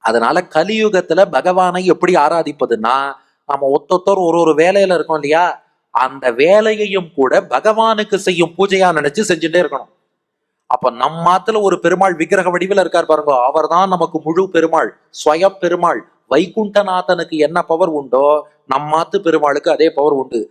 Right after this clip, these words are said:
திருப்பதி பெருமாளுக்கு என்ன பவர் உண்டோ, நம்மூர் கோவில்ல உள்ள பெருமாளுக்கு அந்த பவர் உண்டு. இதை புரிஞ்சுட்டு அவருக்கு தினந்தோறும் பண்ற திருவாராதனம் பூஜை பண்ணணும், அதை விட்டுடக்கூடாது.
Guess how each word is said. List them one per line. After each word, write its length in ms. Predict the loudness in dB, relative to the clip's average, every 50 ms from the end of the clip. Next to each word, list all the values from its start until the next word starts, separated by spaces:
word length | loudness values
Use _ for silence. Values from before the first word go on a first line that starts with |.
| _ _ _ _ _
திருப்பதி 540 | 0 2 2 2 0 0 0 0 0 0 -2
பெருமாளுக்கு 540 | -2 0 0 2 2 0 0 -2 -2 -2 0
என்ன 220 | 0 0 0 -2
பவர் 240 | 0 0 -2 0 -2
உண்டோ, 500 | -2 -4 -2 0 2 2 4 2 2 0 -6 _ -10 -6
நம்மூர் 480 | -4 -4 -4 -6 -4 -2 -2 -2 0 0
கோவில்ல 300 | 2 2 2 2 2 0
உள்ள 220 | 0 2 0 0
பெருமாளுக்கு 520 | 0 0 0 0 0 0 -2 -2 -2 -2
அந்த 160 | -2 -2 -2 -2
பவர் 240 | -2 0 0 0
உண்டு. 400 | 0 -2 -2 -2 -2 -4 -4 -4 -8 _ _ _
இதை 220 | _ -4 -4 -4 -4 -2 -2
புரிஞ்சுட்டு 680 | 0 0 0 -2 -6 -8 -6 -4 -2 0 2 2 0 -2 -4 _ _ _ _ _ -10
அவருக்கு 340 | -6 -6 -6 -6 -8 -10
தினந்தோறும் 600 | -4 -4 -4 -4 -4 -4 -4 -2 -2 0 -2 -2
பண்ற 280 | -4 -4 -2 -4 -6 -4 -4
திருவாராதனம் 720 | -4 0 2 2 2 2 2 0 -2 -2 -4 -6 -8 -8 _
பூஜை 280 | -4 -4 -2 -2 -2 -2
பண்ணணும், 320 | -4 -4 -4 -2 -2 0 0
அதை 160 | 0 0 -2
விட்டுடக்கூடாது. 680 | -2 -2 -2 -2 -2 -2 0 0 0 0 0 -2 -6